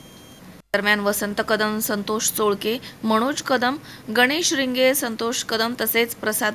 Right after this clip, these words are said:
कदम, सचिन कदम, संदीप कदम, मयूर मोरे, अविनाश वरखडे, कैलास सौदागर, जालिंदर दौंड, तसेच अजय वाणी, सुधाकर आदिक, बाबासाहेब खांदे आदींसह मराठा बांधव मुंबईकडे रवाना झालेत. यावेळी देवेंद्र डांबे, सतीश घुले,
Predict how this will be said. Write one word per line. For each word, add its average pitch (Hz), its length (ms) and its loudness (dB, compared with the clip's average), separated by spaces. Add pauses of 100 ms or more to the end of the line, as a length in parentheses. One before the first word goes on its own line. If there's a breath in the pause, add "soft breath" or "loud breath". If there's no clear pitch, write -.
कदम, 220 260 0
सचिन 214 340 -4
कदम, 220 320 -2
संदीप 202 360 -2 (100)
कदम, 214 340 0
मयूर 214 200 -2
मोरे, 226 340 0 (360 loud breath)
अविनाश 240 500 4
वरखडे, 214 560 0 (400 loud breath)
कैलास 269 420 8
सौदागर, 254 560 6 (160)
जालिंदर 226 480 4
दौंड, 220 400 4
तसेच 220 360 0
अजय 214 260 2
वाणी, 233 400 0 (100)
सुधाकर 214 500 -2 (120)
आदिक, 202 280 2 (120)
बाबासाहेब 208 560 4 (120)
खांदे 196 340 -2 (440 loud breath)
आदींसह 240 580 2 (360 loud breath)
मराठा 302 380 4
बांधव 269 280 2
मुंबईकडे 240 540 -2
रवाना 190 340 2
झालेत. 190 260 0 (420 loud breath)
यावेळी 247 220 4
देवेंद्र 233 380 4
डांबे, 226 340 2
सतीश 220 400 -2
घुले, 214 300 0